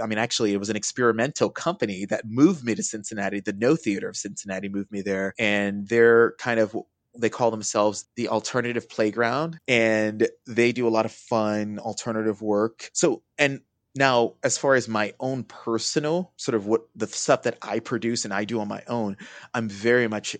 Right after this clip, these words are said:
what I call, you know, just, I'm an arts activist. I love looking at social issues and how we can use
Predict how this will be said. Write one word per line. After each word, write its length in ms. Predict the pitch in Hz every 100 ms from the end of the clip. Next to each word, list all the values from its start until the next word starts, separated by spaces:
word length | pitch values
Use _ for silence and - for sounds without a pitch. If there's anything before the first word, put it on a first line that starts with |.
| _
what 180 | - 110
I 160 | 104 101 - _ _
call, 400 | - 117 101 98 135
you 100 | 165
know, 80 | 190
just, 200 | 214 -
I'm 80 | 110
an 60 | 110
arts 220 | 120 - -
activist. 500 | 104 - 101 101 -
I 80 | 110
love 480 | 104 104 104 107 104
looking 260 | 104 117 107
at 140 | 95
social 340 | - 104 - -
issues 520 | 110 - 131 139 139 - - -
and 120 | 104
how 220 | 117 110
we 120 | 120
can 180 | 117 107
use 300 | 110 107 -